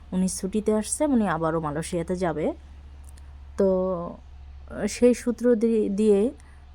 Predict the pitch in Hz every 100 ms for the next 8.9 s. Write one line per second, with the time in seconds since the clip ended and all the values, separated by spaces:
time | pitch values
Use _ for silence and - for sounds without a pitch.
0 | - 175 196 190 196 190 185 185 190 185
1 | 165 170 180 170 165 185 175 180 175 175
2 | 175 175 160 165 247 - - - - -
3 | - 233 - 160 160 156 165 156 156 -
4 | 185 185 170 170 156 156 190 165 170 170
5 | 175 156 147 208 - - - - - -
6 | 202 - 214 - 214 233 233 180 208 226
7 | 185 170 170 269 - - - - - -
8 | - 165 - 180 175 170 170 170 -